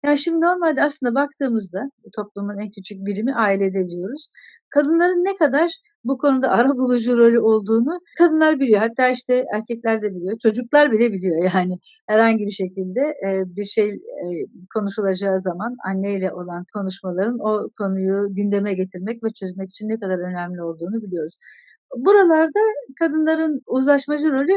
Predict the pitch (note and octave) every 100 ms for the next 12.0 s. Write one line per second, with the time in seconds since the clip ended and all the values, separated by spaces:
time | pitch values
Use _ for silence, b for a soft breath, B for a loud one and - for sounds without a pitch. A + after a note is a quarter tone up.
0 | F4 F#4+ F#4+ D#4+ C4+ B3+ B3+ C4+ D4+ G#4
1 | G4 D4 C#4 B3+ A3+ G#3+ - F#3 E3+ E3+
2 | C#4 F#4+ - b b b b - G#4 A4+
3 | A4+ _ _ _ - A3+ G3 B3 G#4 -
4 | - - A#3 A#3 A#3 G#3+ - G#3 G#3 A#3+
5 | A#3+ C#4 D#4 A#3+ - G3 F#3+ G#3 A3 A3
6 | F#3+ G3 C4+ G#4+ - A3+ C#4 D4+ E4 C4+
7 | B3 G#4+ G#4+ - D4 C4+ F4 B3+ C4+ C4+
8 | C#4 C#4 C#4 C#4 B3 - - G3 B3 D#4+
9 | C4+ G3 F#3 - F#3 D#4+ F#4+ - C#4 C4+
10 | B3 B3 C4+ C#4 C#4 E4 E4 D4+ - B3+
11 | C4 E4 A#3+ G#3+ G3 G3+ F#3+ G3+ A#3